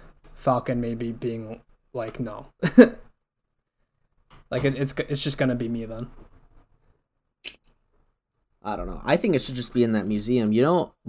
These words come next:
Speaker 2: and this is a little off topic as well, I feel like that museum would be really cool in, like, the Disney parks.
Speaker 1: Mm-hmm.
Speaker 2: I was, like, watching that,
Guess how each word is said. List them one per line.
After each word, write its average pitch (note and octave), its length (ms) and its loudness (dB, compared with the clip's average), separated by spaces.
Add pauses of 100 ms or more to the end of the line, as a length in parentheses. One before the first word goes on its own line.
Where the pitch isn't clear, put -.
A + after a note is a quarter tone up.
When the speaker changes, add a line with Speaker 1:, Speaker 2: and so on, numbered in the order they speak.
(120)
Speaker 2:
and B2+ 180 0
this - 160 0
is A2 140 -4
a G2 100 0
little A2+ 260 2
off G#2 160 -2
topic G#2 320 -4
as G#2 120 -6
well, A2 100 2
I A2 60 2
feel - 160 2
like - 120 2
that A2 140 2
museum A2+ 320 2
would G#2+ 140 2
be G#2+ 100 2
really G#2+ 260 2
cool G#2+ 240 -2
in, G#2+ 60 2
like, G#2 180 -2
the G#2 80 -4
Disney A2 300 -4
parks. - 560 -8 (680)
Speaker 1:
Mm-hmm. C#3 360 2 (440)
Speaker 2:
I B2 80 6
was, C3+ 120 4
like, A#2 140 2
watching A2+ 360 0
that, D2+ 240 -10